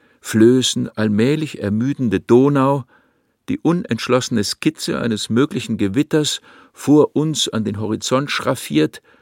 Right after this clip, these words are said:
und Amalia mitten im Fluss ihrer Rede einhielt und zu mir statt an mich sprach. Aber schaut mich an. Ich rede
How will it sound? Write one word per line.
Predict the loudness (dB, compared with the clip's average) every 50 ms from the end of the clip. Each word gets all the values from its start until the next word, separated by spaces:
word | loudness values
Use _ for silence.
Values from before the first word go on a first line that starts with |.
| _ _ _ _ _ _ _ _ _ _ _ _ _ _ _ _
und | -12 -12 -12 -8 -6
Amalia | -4 -2 0 0 0 0 0 0 0 0
mitten | 0 -2 -4 -2 0 -2
im | -2 -2
Fluss | -4 -8 -6 -4 -2 -2 -2 -4
ihrer | -4 -4 -2 -2 -2 -4 -2
Rede | -2 -2 -2 -2 -4 -2 0
einhielt | 0 2 2 0 -2 -4 -4 -2 -2 -2 -4 -6 -10 _ _ _ _ _ _ _ _ _ _ _ _ _ _ _
und | -2 -2 -2 0
zu | -2 0 0
mir | 0 0 0 0 -2 -4 -6 -12 _ _ _ _ _ _ _ _ _ _ _ _ _
statt | -18 -4 -4 -4 -4 -4 -8 _
an | -2 0 0 2 0 0 -2
mich | -2 -2 -4 -4 -8 -16 -18 -16 -14
sprach. | -14 -12 -10 -8 -8 -8 -8 -8 -16 -20 _ _ _ _ _ _ _ _ _ _ _ _ _ _ _ _ _ _ _ _ _ _ _ _ _ _ _ _ _ _ _ _ _
Aber | -4 0 0 0
schaut | -2 0 -2 -2 -2 -2 -2
mich | -4 -4 -4 -4 -4
an. | -4 -4 -4 -6 _ _ _ _ _ _ _ _ _ _ _ _ _ _ _
Ich | -8 -6 -2 0
rede | 2 4 4 4 4 2 0 0 -2